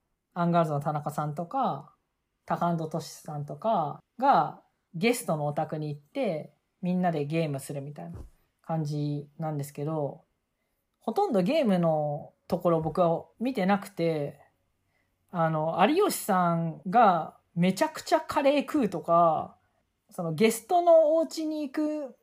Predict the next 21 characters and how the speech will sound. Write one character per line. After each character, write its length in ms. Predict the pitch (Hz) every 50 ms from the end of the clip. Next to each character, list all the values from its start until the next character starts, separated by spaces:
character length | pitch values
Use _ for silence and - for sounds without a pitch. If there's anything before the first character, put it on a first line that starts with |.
| _ -
前 340 | 269 277 302 262 180 170
に、 500 | 165 160 175 190 185 170 151 147 147 - _ _ _ _ _ _ _ _ _ -
商 300 | - - 254 262 285 277
店 240 | 339 320 277 233
街 160 | 185 165 156 151
と 100 | 156 147
か 140 | 151 143
で 440 | 143 156 160 147 139 135 - - _ _ _ _ _ _
買 260 | - - 285 294 302
い 40 | 311
物 340 | 302 302 302 302 294 285 294
を 80 | 294
し 220 | 285 - - - -
て 380 | 359 359 339 220 156 - - _ _ _ _ _ _ _ _ _ _ _ _ _ _ _ _ _ _ _ -
行 120 | 196 190
く 80 | 202 175
ん 20 |
で 40 | 143 139
す 80 | -
よ 60 | -
ね。 140 | 170 208 -